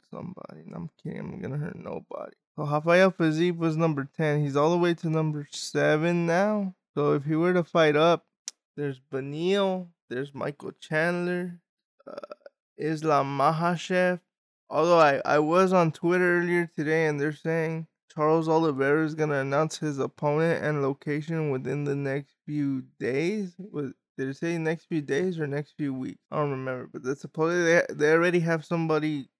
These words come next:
for Charles Oliveira. Let me see if I can find it. And I'm assuming it's gonna be, um, Islam Makhachev, because the only reason I know about this tweet is because I follow Islam's manager, Ali,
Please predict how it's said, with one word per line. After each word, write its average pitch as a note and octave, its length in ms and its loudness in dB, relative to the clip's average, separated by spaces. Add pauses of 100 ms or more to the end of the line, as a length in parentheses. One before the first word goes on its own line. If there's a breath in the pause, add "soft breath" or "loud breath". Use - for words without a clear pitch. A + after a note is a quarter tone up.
for D3+ 280 2
Charles D3 460 2
Oliveira. C3+ 540 0 (240)
Let C#3+ 80 -8
me D3 80 -6
see D3 120 -10
if C#3+ 80 -4
I D3 100 -6
can - 200 -20
find C#3 320 -6
it. - 100 -18 (260)
And D3 200 4
I'm D#3 320 4
assuming F#3 920 6
it's D#3 260 -4
gonna E3 380 4
be, D#3+ 720 -2 (260)
um, C3 420 0 (120)
Islam D#3 460 2
Makhachev, D#3+ 640 0
because D3+ 480 -2 (300)
the D3 80 0
only D#3+ 160 2
reason D#3+ 240 4
I D#3+ 100 6
know D3+ 180 4
about D#3 220 4
this D#3+ 160 -4
tweet E3+ 220 0
is D3+ 80 -2
because D3+ 260 -6
I C#3 140 2 (100)
follow D3 420 2
Islam's D3+ 560 0
manager, C#3 800 -2
Ali, D3 680 0